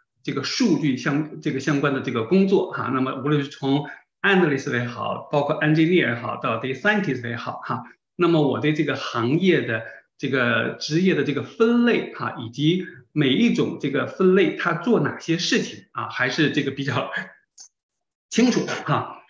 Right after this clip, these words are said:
从数据分析师、数据工程师、这个数据科学家啊，那么我们同学们可能最经常听到的啊，就是数据分析师啊。那么现在这个包括这个，因为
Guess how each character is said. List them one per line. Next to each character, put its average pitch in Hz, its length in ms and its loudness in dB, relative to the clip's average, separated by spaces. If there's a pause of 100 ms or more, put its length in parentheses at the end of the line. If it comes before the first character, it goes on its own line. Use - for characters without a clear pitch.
(120)
从 175 540 2
数 202 460 -2
据 156 200 -4
分 196 160 -2
析 208 160 -4
师、 240 420 -4
数 190 420 0
据 - 380 -2
工 180 160 4
程 131 220 2
师、 127 400 -8 (160)
这 143 100 -8
个 139 120 -6
数 - 260 0
据 131 140 -4
科 - 180 -4
学 143 160 0
家 143 320 -2 (300)
啊， 156 200 -4
那 226 100 4
么 208 220 2
我 135 60 -2
们 147 160 2
同 190 240 2
学 180 140 0
们 202 120 2
可 151 120 -2
能 135 340 -4 (340)
最 247 340 6
经 185 220 2
常 139 280 0
听 143 180 -2
到 110 220 0
的 98 80 -10
啊， 120 160 -8
就 139 120 -4
是 123 120 -2
数 147 160 0
据 127 100 0
分 135 160 -4
析 139 120 -4
师 139 360 -4
啊。 123 100 -6
那 139 120 -2
么 131 120 2
现 147 220 0
在 135 300 0 (340)
这 120 140 -4
个 120 140 -2
包 156 240 0
括 156 200 0
这 123 140 -2
个， 110 580 -2
因 165 140 4
为 175 240 4